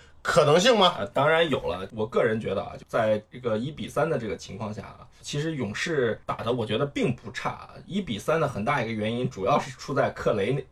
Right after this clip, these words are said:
Speaker 2: 缺阵的那一场，才造成了那个局面。而且那一场对库里的消耗实际上是非常非常大的。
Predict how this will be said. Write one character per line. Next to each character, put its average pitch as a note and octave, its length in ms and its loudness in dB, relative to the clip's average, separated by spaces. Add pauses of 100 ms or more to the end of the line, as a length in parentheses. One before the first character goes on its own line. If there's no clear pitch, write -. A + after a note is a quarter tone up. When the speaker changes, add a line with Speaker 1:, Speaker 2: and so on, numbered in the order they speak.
(140)
Speaker 2:
缺 - 200 -2
阵 G3 160 4
的 A#2 80 -2
那 G2+ 160 -4
一 G2 80 -8
场， - 260 -18
才 - 300 -10
造 C#3 240 0
成 - 160 -8
了 G2+ 80 -4
那 G#2+ 120 -4
个 G2 100 -8
局 - 180 -16
面。 G2+ 180 -4 (360)
而 C#3+ 140 0
且 A#2+ 120 -2
那 C#3 140 2
一 C#3+ 60 2
场 A#2+ 220 -6
对 B2+ 140 -4
库 C3+ 260 -8
里 B2 120 -6
的 - 80 -12
消 C3 220 -4
耗 C3+ 200 -4
实 - 420 -8
际 F3 140 -4
上 B2 160 -6
是 - 120 -16
非 F#3 320 -2
常 G#2+ 240 -6
非 G#2+ 160 -4
常 - 180 -12
大 - 220 -8
的。 - 120 -18